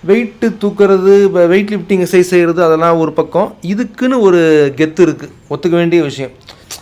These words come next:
இது செய்யறப்ப அந்த உடம்பு அங்கங்க பிடிக்கிறது எல்லாம் பார்த்தா அது ஒரு மாதிரி கெத்து தான். ஈஸியா தான் வந்துச்சு. அந்த தோல் அங்கங்க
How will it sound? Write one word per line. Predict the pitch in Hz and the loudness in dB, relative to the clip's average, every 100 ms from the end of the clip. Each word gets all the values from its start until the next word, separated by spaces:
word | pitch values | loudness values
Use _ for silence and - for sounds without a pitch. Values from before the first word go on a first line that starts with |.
| - | -10
இது | 160 170 | -4 -2
செய்யறப்ப | 175 185 202 | 0 2 2
அந்த | 185 170 | 0 0
உடம்பு | 156 170 170 | 0 0 0
அங்கங்க | 156 156 160 170 165 | 0 -2 -2 -4 -6
பிடிக்கிறது | 160 165 156 156 | -4 -2 -2 -2
எல்லாம் | 151 151 160 151 | -2 0 -2 0
பார்த்தா | 151 160 170 139 139 151 - | -2 2 2 2 -2 -4 -4
அது | 151 170 | -2 0
ஒரு | 170 | 0
மாதிரி | 156 160 170 165 | 0 0 0 -2
கெத்து | 139 139 151 | -6 -8 -6
தான். | 131 151 - - - - _ - | -2 -2 -4 -14 -20 -20 _ -8
ஈஸியா | 254 233 233 | -6 0 0
தான் | 214 185 | 2 0
வந்துச்சு. | 160 151 - - _ | 0 -6 -10 -20 _
அந்த | 147 135 | -16 -8
தோல் | - 214 | 0 2
அங்கங்க | 214 185 175 | 2 2 -2